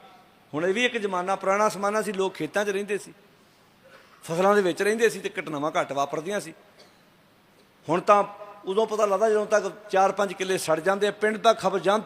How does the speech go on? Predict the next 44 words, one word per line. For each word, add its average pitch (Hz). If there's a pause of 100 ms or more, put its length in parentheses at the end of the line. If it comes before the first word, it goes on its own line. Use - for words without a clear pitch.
ਜਾਂ-, 202
ਜਾਂਦੇ 233
ਦਾ 240
ਨਾ 214
ਆਪਣੇ 233
ਕੋਈ 214
ਐਡਾ 202
ਪ੍ਰਭਾਵ। 190
ਅਸੀਂ 214
ਦੇਸੀ 208
ਘਿਓ 233
ਦੀਆਂ 196
ਜਲੇਬੀਆਂ 196
ਦੇ 202
ਲੰਗਰ 175
ਲਾ 180
ਸਕਦੇ 190
ਹਾਂ, 175 (880)
ਕਬੱਡੀਆਂ 220
ਦੇ 240
ਕੱਪ 226 (800)
ਮਹਿੰਗੇ 294
ਮਹਿੰਗੇ 247
ਪੈਸੇ 214
ਲਾ 220
ਕੇ 208
ਕਰਾ 190
ਸਕਦੇ 214
ਹਾਂ। 185 (600)
ਜੇ 180
ਫਾਇਰ 180
ਦੀਆਂ 202
ਗੱਡੀਆਂ 190 (420)
ਪਿੰਡਾਂ 202
ਵਿੱਚ 214
ਦੋ 175
ਦੋ 208 (360)
ਤਿੰਨ 190
ਤਿੰਨ 202
ਦਾ 202
ਪ੍ਰਬੰਧ 208
ਕੀਤਾ 208
ਜਾ 180
ਸਕੇ 175